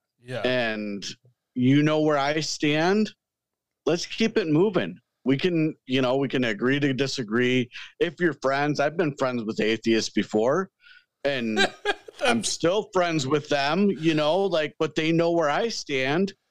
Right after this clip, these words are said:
Speaker 1: Yeah.
Speaker 2: And I have talked to them about the gospel. I haven't gotten into arguments about them, but I have shared the gospel with them."
Speaker 1: Sorry,
Speaker 2: And,
Speaker 1: Tina,
Speaker 2: you know,
Speaker 1: that
Speaker 2: and then
Speaker 1: we,
Speaker 2: they
Speaker 1: we
Speaker 2: might
Speaker 1: went off on a tangent,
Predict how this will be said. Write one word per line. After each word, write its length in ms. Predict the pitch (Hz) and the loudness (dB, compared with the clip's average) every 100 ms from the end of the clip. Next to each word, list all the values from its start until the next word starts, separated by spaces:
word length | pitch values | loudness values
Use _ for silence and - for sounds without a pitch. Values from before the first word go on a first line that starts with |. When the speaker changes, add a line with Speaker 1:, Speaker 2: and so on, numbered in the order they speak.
| _ _ | _ _
Speaker 1:
Yeah. 260 | 131 123 98 - | -4 -2 -2 -4
Speaker 2:
And 340 | 160 151 143 143 | -2 -2 -2 -2
I 260 | - 139 | -2 -2
have 320 | 139 151 196 - | 0 0 -2 -2
talked 340 | 170 151 - | -2 -2 -4
to 80 | 143 | -2
them 180 | 135 127 | 0 0
about 320 | 117 120 - | 0 0 0
the 100 | 117 | -2
gospel. 520 | 110 110 - - 147 | 0 -2 -4 -2 0
I 80 | 117 | 2
haven't 320 | 127 127 117 | 0 -2 -4
gotten 240 | 120 117 | -4 -2
into 180 | 117 107 | -2 -2
arguments 640 | 90 120 175 170 113 104 - | 0 0 2 0 0 -2 -2
about 220 | 104 - | -4 0
them, 300 | 120 147 151 _ - - _ - | 0 0 -4 _ -20 -20 _ -2
but 100 | 143 | 0
I 140 | 143 | 2
have 260 | 143 214 - | 0 -2 -4
shared 300 | - 208 196 | -2 -2 0
the 80 | 180 | -2
gospel 500 | 190 254 - 175 117 | 0 0 -2 2 2
with 160 | 95 | 2
them." 300 | 92 85 - _ - | -2 -4 -8 _ -14
Speaker 1:
Sorry, 240 | - 156 143 | 0 2 2
Speaker 2:
And, 80 | 135 | 0
Speaker 1:
Tina, 140 | 220 220 | 2 2
Speaker 2:
you 60 | 208 | 4
know, 60 | |
Speaker 1:
that 120 | 196 180 | 4 4
Speaker 2:
and 80 | |
then 100 | 190 214 | 2 2
Speaker 1:
we, 40 | |
Speaker 2:
they 140 | 196 | 2
Speaker 1:
we 80 | 165 | 2
Speaker 2:
might 200 | 165 165 | 2 2
Speaker 1:
went 140 | 170 151 | 4 2
off 220 | 139 143 | 0 -2
on 140 | 131 | -6
a 40 | 120 | -8
tangent, 560 | - 123 117 110 117 | -10 -10 -10 -14 -18